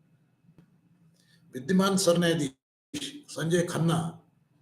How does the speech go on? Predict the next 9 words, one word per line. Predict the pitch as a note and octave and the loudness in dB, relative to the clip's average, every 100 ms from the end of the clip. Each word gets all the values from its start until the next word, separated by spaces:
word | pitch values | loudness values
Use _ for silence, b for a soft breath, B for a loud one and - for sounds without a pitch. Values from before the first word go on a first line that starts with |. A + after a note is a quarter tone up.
| - | -10
यांनी | C#3+ D3+ C#3+ F3 F3+ - _ _ _ | -4 -2 -2 -2 -4 -8 _ _ _
न्यायमूर्ती | C3 D3+ D#3 D3 F3+ D3 | -8 -4 -4 -4 -4 0
बी | E3+ | 6
आर | F3 F3 | 6 6
गवई, | D#3 C3+ G#2+ - | 4 0 -4 -10
म्हणजे | C3 B2+ | -12 -10
भूषण | C#3 - F3 D#3+ | -6 -2 0 0
रामकृष्ण | C#3+ C#3+ C#3+ C3 - C#3+ | -2 -4 -8 -10 -12 -8
गवई | B2 C3+ G2+ | -4 -4 -4